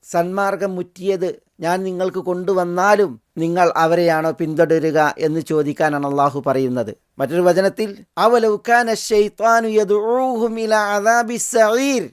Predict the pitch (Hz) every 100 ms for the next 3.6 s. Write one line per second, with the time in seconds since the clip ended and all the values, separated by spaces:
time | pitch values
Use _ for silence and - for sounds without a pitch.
0 | _ 196 202 208 190 185 180 170 160 143
1 | 135 104 92 _ - 196 196 202 196 185
2 | 202 - 196 214 214 208 165 127 _ -
3 | 185 262 240 233 226 233